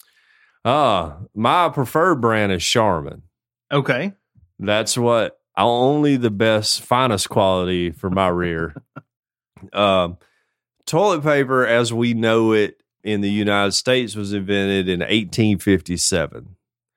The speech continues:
Speaker 1: But people have been using, the Chinese have, were using toilet paper probably as early as the fourth century because they found writings, I think it was from the fourth or sixth, where a guy was like, "I would never use important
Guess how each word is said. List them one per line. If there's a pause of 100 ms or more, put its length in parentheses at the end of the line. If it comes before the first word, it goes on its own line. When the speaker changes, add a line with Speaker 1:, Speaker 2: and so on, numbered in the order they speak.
(360)
Speaker 1:
But (420)
people
have
been
using,
the
Chinese
have,
were
using
toilet
paper
probably
as
early
as
the
fourth
century (240)
because
they
found
writings,
I
think
it
was
from
the
fourth
or
sixth,
where
a
guy
was
like,
"I
would
never
use
important